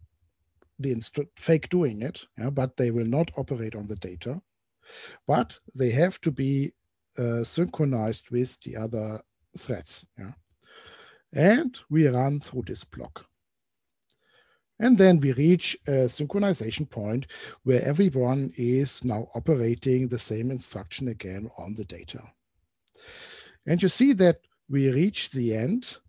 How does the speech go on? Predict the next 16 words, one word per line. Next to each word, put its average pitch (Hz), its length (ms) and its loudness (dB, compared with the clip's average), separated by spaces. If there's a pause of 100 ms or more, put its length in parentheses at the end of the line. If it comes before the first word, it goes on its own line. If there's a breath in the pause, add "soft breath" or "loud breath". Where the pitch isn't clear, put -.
(640 loud breath)
uh, 127 400 2
far 143 640 0
more 131 240 0
quickly. 131 600 -2
Yeah, 123 280 -2
so 127 180 -4
instead 127 340 -2
of 127 200 -4
one 110 140 -4
hundred 120 480 -4
twenty 104 380 -10
cycles, 120 640 -4
we 123 100 -8
now 113 180 -4
require 120 480 -2
thirty-four. 131 720 -6